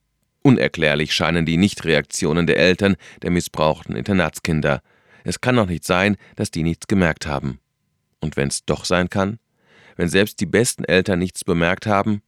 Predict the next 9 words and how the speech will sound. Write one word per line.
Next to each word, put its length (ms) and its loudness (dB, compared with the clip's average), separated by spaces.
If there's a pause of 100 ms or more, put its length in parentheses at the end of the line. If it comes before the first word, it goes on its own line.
(160)
Eltern, 420 0
die 140 -4
sich 200 -2
liebevoll 520 -2
um 120 -2
ihre 200 -2
Internatskinder 640 -2
gekümmert 420 -2
haben 300 2